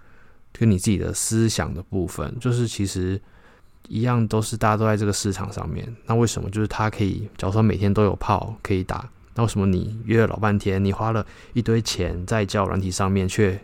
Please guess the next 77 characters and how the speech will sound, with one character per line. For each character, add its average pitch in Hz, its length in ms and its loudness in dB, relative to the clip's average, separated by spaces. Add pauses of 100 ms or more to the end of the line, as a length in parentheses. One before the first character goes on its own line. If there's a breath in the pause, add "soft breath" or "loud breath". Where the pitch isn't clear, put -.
(100)
一 98 120 -2
事 101 240 2
无 87 160 -4
成？ 90 200 -6 (220)
那 123 80 4
有 120 40 8
没 117 40 8
有 113 40 6
想 98 160 2
过 110 100 0
就 104 60 0
是 110 160 2
你 87 100 -4
自 117 140 0
己 98 140 -2
的 92 100 -4
问 101 180 2
题 - 220 -10
啊？ - 180 -10 (440 loud breath)
就 127 120 0
可 110 80 4
能 101 80 4
与 98 100 4
其 98 240 0
在 110 100 4
这 110 140 4
边 104 240 4
酸 104 240 2
别 92 180 0
人， 87 220 -4
不 110 100 -2
如 92 300 -2
好 101 160 -6
好 98 160 -2
的 85 140 -6
提 92 260 -4
升 98 220 0
自 98 120 -2
己 - 180 -8
吧。 - 340 -12 (720 soft breath)
然 123 120 2
后 127 60 4
再 131 140 4
把 101 160 2
问 123 140 4
题 101 140 0
拉 104 140 0
回 101 100 -2
来， 95 60 0
就 110 100 -2
是 104 320 2 (380 soft breath)
来 104 80 -2
按 117 100 4
摩 104 160 2
的 98 60 0
都 107 160 4
一 - 20 4
定 107 140 4
是 107 180 -2
一 104 60 2
些 104 300 0
就 110 120 -4
是 107 160 -4
可 98 140 -8
能 95 100 -4
龙 101 240 2
女 104 160 4
啊， 92 320 -6
或 113 80 2
是 113 80 4
非 107 200 0
主 98 180 -2
流 90 180 -4
的 95 80 -2
女 92 140 -2
生 95 260 -4
吗？ 92 300 -4